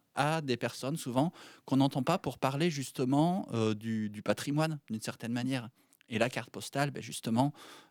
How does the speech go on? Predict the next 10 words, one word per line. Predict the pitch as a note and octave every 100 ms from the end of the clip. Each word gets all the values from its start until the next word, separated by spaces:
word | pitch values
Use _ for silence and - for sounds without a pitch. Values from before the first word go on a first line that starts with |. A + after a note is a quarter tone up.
| -
euh, | G#2+ G#2 -
on | B2+ B2
est | D3+
sur | D#3+ - C3 C#3
la | A2+
dimension | G#2+ A2+ A2 - B2+ B2+
patrimoniale. | C3+ A2 - A2+ G2+ F#2+ A#2 C#3+ D#3 - - - - -
Euh, | G2+ G2 F#2+ F#2+ F#2
beaucoup | G2+ G#2+ - A#2 B2
de, | G2 G#2+ A2